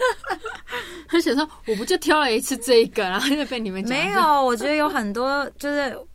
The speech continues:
Speaker 3: 很多饶舌歌手其实就是都喜欢肉肉的。
Speaker 1: 对，真的耶，好像看起来都是这样。
Speaker 3: 对啊，我跟你讲，统编是有研究的，好不好？
Speaker 1: <laughs>
Speaker 3: 我们是依照统-
Speaker 1: 我朝这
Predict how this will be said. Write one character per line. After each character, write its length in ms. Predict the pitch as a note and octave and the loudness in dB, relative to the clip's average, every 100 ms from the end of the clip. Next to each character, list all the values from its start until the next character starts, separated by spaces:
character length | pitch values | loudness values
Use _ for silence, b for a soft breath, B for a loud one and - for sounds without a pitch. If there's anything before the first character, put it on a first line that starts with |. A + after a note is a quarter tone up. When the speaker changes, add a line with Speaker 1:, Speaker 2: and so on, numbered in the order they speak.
| - b | -20 b
Speaker 3:
很 260 | - G#3+ G3 | -6 -4 -2
多 180 | A#3 C#4+ | 0 2
饶 160 | A3+ | 0
舌 160 | A3 G#3+ | -2 -4
歌 180 | A3+ A#3 | -4 -4
手 200 | G#3+ F3+ | -4 -6
其 280 | F3+ F3+ F#3 | -6 -6 -6
实 60 | |
就 140 | G#3 G3+ | -6 -8
是 340 | G#3 F#3 E3+ | -6 -6 -6
都 140 | G#3 G#3+ | -4 -4
喜 220 | - D#3 | -6 -10
欢 240 | E3+ F3 | -10 -6
肉 100 | F#3 | -4
肉 100 | B3 | 0
的。 220 | A3+ D#3+ C#3+ | 0 0 -2
Speaker 1:
对， 40 | |
真 220 | - G#3 | -6 -8
的 160 | F#3 A#2+ | -6 -8
耶， 80 | F#3+ | -10
好 160 | F3+ | -14
像 260 | G#3 F#3+ F#3+ | -14 -14 -14
看 180 | - F#3+ | -16 -16
起 100 | E3 | -8
来 40 | |
都 80 | D4+ | -2
是 60 | D#4 | 2
这 40 | |
样。 160 | D4 C#4 | 4 4
Speaker 3:
对 60 | |
啊， 40 | C4+ | 2
我 100 | G#3 | -2
跟 140 | D4 | -4
你 40 | C4 | -4
讲， 100 | G3+ | -4
统 180 | F3 | -6
编 180 | F#3 A#3 | -4 -4
是 80 | A#3+ | -2
有 80 | E3+ | -4
研 220 | C#3+ D3 | -6 -8
究 240 | D3 F3 D3 | -6 -6 -6
的， 80 | D3 | -8
好 140 | - | -10
不 120 | - | -10
好？ 240 | D3 F#2 F3 | -10 -10 -8
Speaker 1:
<laughs> 40 | |
Speaker 3:
我 100 | F#3 | -6
们 140 | G3 B3 | -4 -4
是 100 | D#4 | -4
依 100 | D4+ | 0
照 160 | D4+ | 0
统- 140 | C4+ A3+ | 2 0
Speaker 1:
我 0 | |
朝 60 | |
这 80 | A#3+ | -2